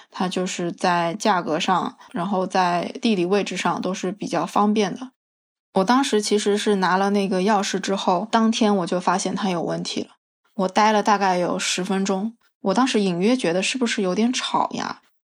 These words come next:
等到听了半个小时之后，我就非常确定，就是我在这个地方是没法睡觉的。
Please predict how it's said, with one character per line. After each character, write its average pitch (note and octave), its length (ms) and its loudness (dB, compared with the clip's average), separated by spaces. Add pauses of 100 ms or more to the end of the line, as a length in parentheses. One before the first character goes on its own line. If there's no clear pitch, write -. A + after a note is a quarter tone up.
等 G3 160 2
到 A3 320 6
听 A#3 300 0
了 A3+ 120 6
半 B3 220 4
个 G3+ 100 4
小 - 160 0
时 F3+ 200 -2
之 F#3 160 -2
后， F#3+ 220 0
我 E3 120 -2
就 F#3 140 -2
非 G3 120 -2
常 F#3+ 160 2
确 F#3+ 240 0
定， F3 220 -2
就 F3 120 -2
是 F3 340 -4
我 F3+ 160 -2
在 F3+ 120 -2
这 G3 140 -4
个 F3+ 100 -2
地 F3+ 140 -6
方 F#3 240 -4
是 - 200 -6
没 F3 180 -2
法 - 120 -4
睡 F3+ 180 -4
觉 F3 200 -4
的。 - 60 -20